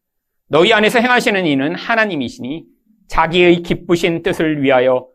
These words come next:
너희에게 소원을 두고 행하게 하시나니." 여러분, 하나님이 왜 우리와 함께 하신다고요? 하나님 뜻을 이루시려고요.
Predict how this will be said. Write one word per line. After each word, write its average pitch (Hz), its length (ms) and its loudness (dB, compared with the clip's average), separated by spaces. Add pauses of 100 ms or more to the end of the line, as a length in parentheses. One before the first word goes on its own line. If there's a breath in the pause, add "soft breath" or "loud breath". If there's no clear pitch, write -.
(220)
너희에게 147 500 4
소원을 226 580 0
두고 139 440 -2 (240)
행하게 127 560 -2 (380)
하시나니." - 580 -16 (920 soft breath)
여러분, 262 200 2
하나님이 311 440 2
왜 156 240 4
우리와 147 280 0
함께 185 220 -8
하신다고요? 185 680 -8 (340)
하나님 339 480 0
뜻을 370 300 -6
이루시려고요. 143 680 -12